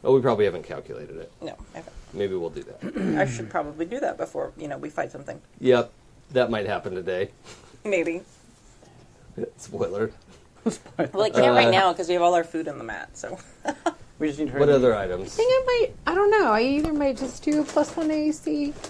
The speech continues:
Speaker 4: or I'm like, what other, what sort of little
Speaker 1: Well, did you look for the
Speaker 4: objects?
Speaker 1: wands? Or do you see
Speaker 4: No.
Speaker 1: her using wands?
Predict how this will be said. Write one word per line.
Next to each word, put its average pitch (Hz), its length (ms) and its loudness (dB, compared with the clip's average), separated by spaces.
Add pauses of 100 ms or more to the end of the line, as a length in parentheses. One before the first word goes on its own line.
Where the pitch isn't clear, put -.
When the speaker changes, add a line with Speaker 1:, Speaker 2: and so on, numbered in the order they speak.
(260)
Speaker 4:
or 233 440 -2 (1700)
I'm 240 100 -8
like, 240 240 -6
what 240 240 0
other, 226 360 2 (180)
what 220 160 -2
sort 220 440 -4
of 202 100 -2 (560)
little 196 360 4
Speaker 1:
Well, 131 180 6
did 127 200 -2
you 139 80 6
look 139 120 6
for - 40 -4
the 214 140 10
Speaker 4:
objects? 113 180 8 (240)
Speaker 1:
wands? 226 340 -2 (720)
Or 202 120 8
do 190 80 2
you 196 160 6
see 233 220 6
Speaker 4:
No. 131 40 4
Speaker 1:
her 135 120 8
using 120 360 4
wands? 156 560 2